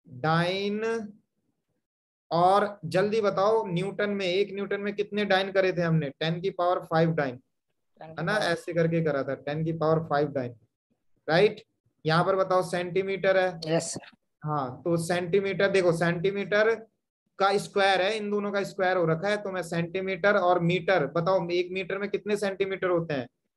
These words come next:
Speaker 1: टेन की पावर टू centimeter, ठीक है। और इस पूरे का square हो रखा है, देखो square, ये square, ये दोनों का square मैंने ऐसे लिखा है। अब जरा यहाँ ध्यान से देखो, तुम्हें यहाँ power minus में दिख रही होगी, है ना, लेकिन मैंने क्या कहा था,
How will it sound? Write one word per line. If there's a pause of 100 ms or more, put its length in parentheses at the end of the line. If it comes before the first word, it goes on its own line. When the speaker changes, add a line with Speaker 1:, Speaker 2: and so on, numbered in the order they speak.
(140)
Speaker 1:
टेन
की
पावर
टू
centimeter,
ठीक
है। (180)
और
इस
पूरे
का
square
हो
रखा
है,
देखो
square,
ये
square, (300)
ये
दोनों
का
square
मैंने
ऐसे
लिखा
है। (540)
अब
जरा
यहाँ
ध्यान
से
देखो,
तुम्हें
यहाँ
power
minus
में
दिख
रही
होगी,
है
ना, (300)
लेकिन
मैंने
क्या
कहा
था,